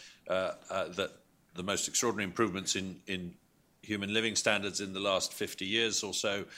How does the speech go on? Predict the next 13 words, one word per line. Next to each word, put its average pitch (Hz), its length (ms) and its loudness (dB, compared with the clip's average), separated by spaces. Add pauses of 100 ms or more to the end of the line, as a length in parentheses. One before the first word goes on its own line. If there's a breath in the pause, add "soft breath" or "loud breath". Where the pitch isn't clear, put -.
(280 loud breath)
uh, 62 140 -6 (180)
as 82 100 -8
I 85 120 0
like 90 240 0
to 92 80 -6
put 90 180 -6
it, 95 180 -2
we've 90 240 -4 (520)
trebled 101 360 4
our 101 160 8
income, 95 520 0 (360 loud breath)
uh, 78 220 -4 (400)
hit, - 340 -4